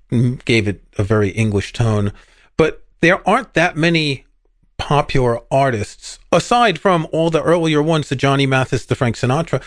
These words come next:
there aren't many popular artists who've done Christmas albums. There are plenty of Christmas singles and Christmas songs, and, and we'll link to a Christmas playlist on Apple Music, and I'm looking at names like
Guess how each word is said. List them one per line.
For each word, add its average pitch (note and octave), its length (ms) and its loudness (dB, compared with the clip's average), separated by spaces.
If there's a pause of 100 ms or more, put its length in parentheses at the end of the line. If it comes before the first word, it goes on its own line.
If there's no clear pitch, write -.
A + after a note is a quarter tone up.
(200)
there F#3+ 100 2
aren't - 80 -4
many E3+ 140 2
popular D3 440 0
artists B2+ 300 -2
who've A#2+ 140 -4
done B2+ 200 0
Christmas A2+ 400 -2 (120)
albums. C#3+ 420 0
There A#2 100 -4
are A2+ 40 -8
plenty C#3 180 0
of G#2 80 -4
Christmas A2 320 -2
singles C#3+ 480 0
and A2 120 -2
Christmas G2+ 360 -4
songs, C3+ 460 0
and, G#2 160 0 (360)
and B2 240 0
we'll C3+ 200 2
link D3 260 -2
to C3+ 260 -2
a A2 460 0 (260)
Christmas - 440 -2
playlist A#2 560 0
on G#2 160 0
Apple G#2 240 0
Music, A2 520 0
and G#2 140 0
I'm G#2 160 0
looking A2 460 -2 (260)
at A2+ 140 0
names A2 440 0
like G#2+ 300 0